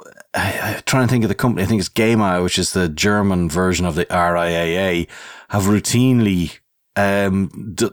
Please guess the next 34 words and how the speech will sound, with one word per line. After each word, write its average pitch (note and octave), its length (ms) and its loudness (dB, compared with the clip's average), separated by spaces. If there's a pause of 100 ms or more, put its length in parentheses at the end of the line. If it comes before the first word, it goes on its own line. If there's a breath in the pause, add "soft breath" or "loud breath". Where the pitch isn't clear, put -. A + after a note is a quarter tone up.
take A2+ 220 0
down G#2+ 220 2
notices G2+ 340 0
against G2 280 -2
artists G#2 440 0
whose F#2 200 0
their G#2+ 240 0
own G#2 280 2
music G2 340 0
is F2 100 -2
up F#2 140 -4
on E2+ 120 -2
YouTube F2+ 540 -2 (260 loud breath)
in G2+ 120 0
Germany G2 460 2
and D#2 100 -2
stuff - 220 -2
like G#2 140 0
that. G#2 240 0 (720 loud breath)
You E3 100 4
know, E3+ 120 4
if C3 120 0
you C3+ 80 2
wanna E3 240 4
do C#3 220 2
those A#2+ 200 2
types A2 220 0
of G2+ 80 -2
things, A#2 400 2
I A#2 80 0
don't F3 240 2
think G2 160 0
you G2 80 0
can F#2+ 240 0